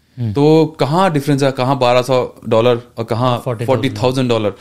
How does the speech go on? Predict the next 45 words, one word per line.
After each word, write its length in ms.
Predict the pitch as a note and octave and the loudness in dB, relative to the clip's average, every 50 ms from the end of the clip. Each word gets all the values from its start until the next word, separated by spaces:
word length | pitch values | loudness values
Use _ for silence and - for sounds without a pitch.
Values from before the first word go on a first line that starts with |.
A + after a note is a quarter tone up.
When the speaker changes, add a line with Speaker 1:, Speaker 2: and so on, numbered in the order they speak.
| - - - - | -20 -16 -6 -2
Speaker 2:
और 80 | - C3+ | 0 0
ये 140 | C#3 D3 | 2 0
कोई 160 | D3 D#3 D3+ D3+ | 2 2 2 0
ऐसे 360 | - - - B2 - - C#3+ | 0 0 -2 -2 -2 0 0
लोगों 160 | D3 C#3+ D3 | 0 0 0
का 140 | D3+ D3 C#3 | 0 0 0
कंपैरिजन 320 | C#3 C#3 C#3 D3 D#3 D#3+ | 0 0 0 2 2 0
नहीं 120 | E3 E3 D3+ | 0 0 -2
है 40 | |
जो 120 | C3+ C#3 B2+ | -2 -2 0
बहुत 240 | B2 A#2+ A#2+ A#2+ C#3 | 0 0 0 2 0
ही 40 | |
एग्जीक्यूटिव 480 | B2+ A#2+ A#2+ A#2+ A#2 C3+ B2+ - C3 A#2 | -2 -4 -4 -6 -4 -4 -2 -2 -2 -2
है, 60 | G#2 | -2
बहुत 300 | G2+ G#2+ A2+ B2 C3 C#3+ | -4 -2 0 0 0 0
ही 80 | D3 C#3 | -2 -2
नॉर्मल 400 | B2 A#2 A#2 A#2 B2 B2+ C3 B2+ | 0 0 0 0 0 0 -2 -4
क्लास 280 | B2+ - A#2+ A#2 A2+ | -2 -2 -2 -2 -2
के 100 | - B2 | -4 -4
लोग 120 | A#2 A#2 B2 | -4 -4 -2
Speaker 1:
This 100 | C3 A2+ | -2 -4
Speaker 2:
कैसे 120 | G#2+ - | -2 -2
Speaker 1:
is 40 | B2 | -2
Speaker 2:
लाइफ 120 | A2+ A2 | -2 -2
जीते 200 | A2 A2+ G#2 - | -2 -4 -4 -2
हैं। 100 | B2 F#2+ | -2 -2
Speaker 1:
population, 360 | - B2+ B2+ A#2 - A#2+ A#2 A#2+ | -2 -4 -4 -6 -6 -6 -6 -6
yes, 260 | A#2+ A2+ G#2+ - - | -6 -6 -8 -8 -8
correct। 320 | B2+ A2+ A2 - _ - - | -6 -6 -6 -8 _ -4 -2
Speaker 2:
तो, 300 | C3 C3 B2 A#2+ - - - - - - _ _ - | 0 0 0 0 -4 -8 -20 -20 -20 -20 _ _ -4
तो 80 | - | -4
हमारा 320 | B2 B2 B2+ C3 C#3 D#3+ D#3+ D3+ - - _ _ _ - | -2 0 2 2 4 2 2 0 -2 -8 _ _ _ -8
वो 120 | C3 C3+ C#3 | -4 -2 0
जो 140 | D3 D#3+ D3 | 2 2 2
है, 180 | C3+ C3 C3 - D3 | 2 0 -2 -2 -4
अब 120 | C3+ C3 | -4 0
गवर्नमेंट 440 | B2+ C3+ C3+ C#3+ D#3 E3 F3 F3+ - | 2 2 2 2 2 0 0 -2 -2
किसको 260 | - D#3 D#3 - E3+ | -4 -6 -2 -2 -2
फीड 220 | D3 D#3 C#3+ C3+ C#3+ | 0 0 0 0 0
करेगी? 220 | A#2+ A2 A2 A#2 | 0 0 0 0
गवर्नमेंट 240 | A#2+ B2+ C3+ C#3+ D3 | 0 0 0 0 -4
को 60 | D#3 | -4
सबको 260 | D3+ D3 - - D#3+ | -6 -6 -4 -2 0
देखना 260 | D3+ C#3 B2 A#2+ A2+ | 0 0 0 0 -2
है। 120 | G#2+ G2+ | -4 -6